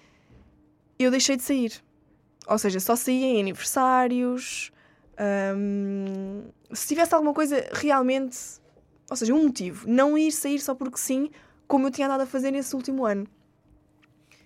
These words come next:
E foi o melhor que eu fiz. Eu tive literalmente, ah, eu depois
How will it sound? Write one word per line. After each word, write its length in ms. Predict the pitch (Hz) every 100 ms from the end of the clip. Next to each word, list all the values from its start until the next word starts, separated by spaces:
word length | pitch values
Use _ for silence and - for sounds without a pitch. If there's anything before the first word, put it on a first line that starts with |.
| _
E 60 | 254
foi 140 | 277
o 20 | 262
melhor 160 | 247
que 60 | 247
eu 60 |
fiz. 320 | 247 190 - - - _
Eu 80 | -
tive 220 | 196 202
literalmente, 600 | 226 247 233 214 214 240 - _ _ _ _ _
ah, 840 | 220 214 220 220 214 214 214 220 -
eu 80 | 214
depois 420 | - 214 214